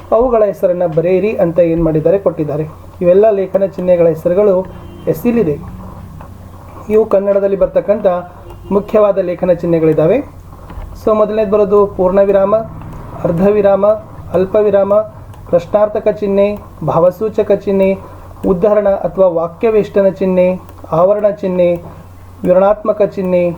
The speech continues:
ಅಧಿಕ ಚಿಹ್ನೆ, ಸಮನಾರ್ಥಕ ಚಿಹ್ನೆ, ವಿವರಣಾತ್ಮಕ ಚಿಹ್ನೆ ಅಂತ ಕರಿತೀವಿ. ಲಾಸ್ಟ್‌ಗೆ ಹ್ರಸ್ವ ಸಮತಲ ರೇಖೆ ಅಂತಲೂ ಕೂಡ ಕರಿತೀವಿ.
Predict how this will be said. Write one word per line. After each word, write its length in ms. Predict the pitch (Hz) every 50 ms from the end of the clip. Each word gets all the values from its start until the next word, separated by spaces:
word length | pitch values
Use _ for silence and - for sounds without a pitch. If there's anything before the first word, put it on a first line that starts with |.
| - - -
ಅಧಿಕ 280 | - 160 160 214 208 -
ಚಿಹ್ನೆ, 560 | 220 - - 202 185 180 175 175 170 170 170 170 - - - -
ಸಮನಾರ್ಥಕ 640 | 170 165 170 180 190 202 208 208 - 202 190 -
ಚಿಹ್ನೆ, 420 | 185 170 - 185 170 175 175 170 165 165 165 - - - - - - -
ವಿವರಣಾತ್ಮಕ 640 | 175 180 180 185 190 202 208 - - 208 202 - 202
ಚಿಹ್ನೆ 320 | 170 - - 180 180 180
ಅಂತ 160 | 175 170 165
ಕರಿತೀವಿ. 640 | 175 170 170 165 165 156 160 165 160 160 160 156 156 - - 160
ಲಾಸ್ಟ್‌ಗೆ 500 | 170 175 196 202 - - 170 170 180 196
ಹ್ರಸ್ವ 500 | 196 - - 175 196 220 - - 247 240
ಸಮತಲ 460 | 233 - 196 185 175 170 185 170 170
ರೇಖೆ 320 | 165 170 165 156 - 160 160
ಅಂತಲೂ 400 | 170 160 156 156 156 151 160 151
ಕೂಡ 200 | 156 - 220 202 180 180 185 - - - - - - - - -
ಕರಿತೀವಿ. 480 | 262 247 226 208 - 165 143 135 156